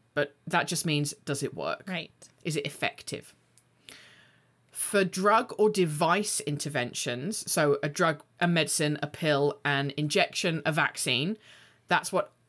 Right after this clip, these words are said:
Speaker 1: people think about a lot when they think about clinical research. Like you just said, "Oh, I'm sticking a needle in you with a new drug."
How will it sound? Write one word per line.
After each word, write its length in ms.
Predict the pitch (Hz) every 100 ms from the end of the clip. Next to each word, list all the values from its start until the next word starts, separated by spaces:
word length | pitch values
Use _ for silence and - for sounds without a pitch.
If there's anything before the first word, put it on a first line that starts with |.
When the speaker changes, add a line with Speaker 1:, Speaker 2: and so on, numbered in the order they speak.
| -
Speaker 1:
people 240 | 185 170
think 260 | - 175 160
about 200 | 147 139
a 60 |
lot 280 | 139 156 -
when 120 | 180
they 80 | 175
think 160 | 175 175
about 180 | 175 175
clinical 320 | 185 180 185
research. 360 | 190 202 196
Like 160 | - 156
you 80 | 165
just 180 | 151 147
said, 140 | 151
"Oh, 60 | 151
I'm 120 | 147
sticking 340 | 143 214 214 175
a 60 |
needle 300 | 165 160 151
in 140 | 143 147
you 160 | 139
with 120 | 151
a 40 | 147
new 200 | 147 143
drug." 360 | - - -